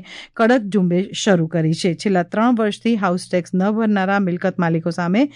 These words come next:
પ્રથમ તબક્કામાં કાર્યવાહી કરવામાં આવી રહી છે. પહેલા વાણિજ્યિક મિલકતો સીલ કરવામાં આવશે, ત્યારબાદ બીજા તબક્કામાં રહેણાંક મકાનો સીલ કરાશે. મોરબીના દલવાડી સર્કલ નજીક વન વીક વન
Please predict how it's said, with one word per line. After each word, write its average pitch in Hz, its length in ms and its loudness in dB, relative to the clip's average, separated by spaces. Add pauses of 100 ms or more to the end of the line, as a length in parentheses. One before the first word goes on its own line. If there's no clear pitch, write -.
(260)
પ્રથમ 269 340 2
તબક્કામાં 190 560 0
કાર્યવાહી 170 420 0
કરવામાં 185 460 0
આવી 190 260 -2
રહી 220 220 0
છે. 349 80 -2 (160)
પહેલા 208 260 0
વાણિજ્યિક 190 440 0
મિલકતો 214 340 0
સીલ 208 200 -2
કરવામાં 190 440 0
આવશે, 190 280 -2 (320)
ત્યારબાદ 220 540 2
બીજા 190 280 0
તબક્કામાં 180 560 0
રહેણાંક 175 340 0
મકાનો 175 400 0 (100)
સીલ 160 300 0
કરાશે. 156 520 0 (720)
મોરબીના 220 540 2
દલવાડી 208 540 0
સર્કલ 196 340 0
નજીક 190 400 0
વન 196 320 2
વીક 208 280 -4
વન 196 300 2